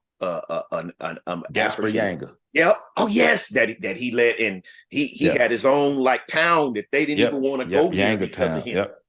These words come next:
Speaker 1: Yeah,
Speaker 2: Yep.
Speaker 1: they didn't wanna
Speaker 2: Yeah.
Speaker 1: go near him. And I
Speaker 2: Right.
Speaker 1: found out that too, um,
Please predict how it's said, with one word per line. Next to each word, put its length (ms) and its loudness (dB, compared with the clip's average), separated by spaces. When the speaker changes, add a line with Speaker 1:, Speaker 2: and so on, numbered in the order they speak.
Speaker 1:
Yeah, 120 0
Speaker 2:
Yep. 220 0
Speaker 1:
they 80 -2
didn't 180 -4
wanna 180 2
Speaker 2:
Yeah. 60 -6
Speaker 1:
go 160 4
near 300 -4
him. 160 -14
And 160 -2
I 60 2
Speaker 2:
Right. 100 -2
Speaker 1:
found 260 2
out 220 0
that 200 -6
too, 320 -2
um, 320 -4